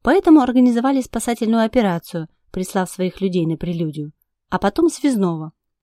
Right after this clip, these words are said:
одного из лучших пилотов сопротивления, на Таурус. Айстар, мой муж номер два на целых четыре дня по времени исчисления у планеты Ракха.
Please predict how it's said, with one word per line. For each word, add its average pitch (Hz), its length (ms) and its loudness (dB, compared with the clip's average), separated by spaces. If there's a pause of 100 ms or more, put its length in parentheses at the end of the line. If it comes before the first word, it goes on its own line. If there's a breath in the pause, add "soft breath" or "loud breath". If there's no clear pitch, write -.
(120)
одного 208 420 0
из 208 80 -2
лучших 214 320 -2
пилотов 202 360 -2
сопротивления, 196 840 -4 (320)
на 214 160 2
Таурус. 156 560 -8 (680)
Айстар, 190 580 -4 (500)
мой 226 240 2
муж 311 280 4
номер 269 240 4
два 185 400 -4
на 196 160 -4
целых 190 260 -6
четыре 202 360 -4
дня 180 220 -2
по 175 140 -6
времени 170 300 -4
исчисления 165 540 -6
у 160 40 -8
планеты 170 400 -6
Ракха. 160 480 -10